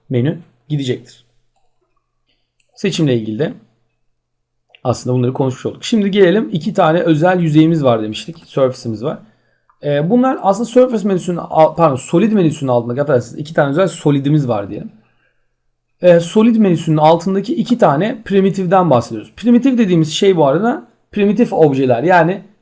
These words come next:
e, hali hazırda Rhino'da gömülü olarak bulunan objelerdir bunlar. E, atıyorum kutu gibi, line gibi, circle gibi objeler biz primitif objeler deriz.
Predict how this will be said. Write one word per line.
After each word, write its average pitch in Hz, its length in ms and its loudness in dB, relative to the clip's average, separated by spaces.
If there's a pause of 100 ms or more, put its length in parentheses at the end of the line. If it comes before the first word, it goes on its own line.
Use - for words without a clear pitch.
(200)
e, 147 680 -2
hali 208 360 2
hazırda 180 400 2
Rhino'da 185 400 0
gömülü 175 320 2
olarak 170 260 6
bulunan 175 320 0
objelerdir 135 580 2
bunlar. 98 320 -14 (420)
E, 139 380 -2
atıyorum 139 600 -2 (100)
kutu 202 260 -4
gibi, 127 360 0 (300)
line 175 340 4
gibi, 120 300 -2
circle 190 520 0
gibi 123 140 -2
objeler 147 300 2
biz - 160 -8
primitif 185 560 -2
objeler 113 520 -2
deriz. - 260 -20